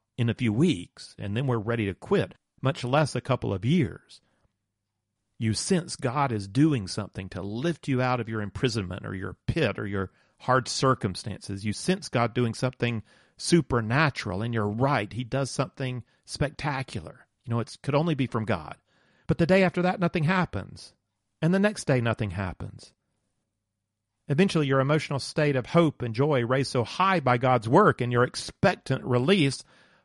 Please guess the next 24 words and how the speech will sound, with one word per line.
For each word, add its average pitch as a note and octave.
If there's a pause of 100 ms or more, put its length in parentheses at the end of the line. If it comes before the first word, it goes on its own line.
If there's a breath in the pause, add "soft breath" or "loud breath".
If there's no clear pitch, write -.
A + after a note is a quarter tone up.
(100 soft breath)
falls E3+
past E3
neutral B2+
into D3
disillusionment B2
much B2 (120)
deeper A#2+
than A2+
the A2+
initial A2+
shock A#2 (360)
of A2
your A2
fall A#2+
into A#2
the A2
pit -
in A#2+
the A#2
first D#3+
place. - (280)
Your B2
false D3
hope D#3+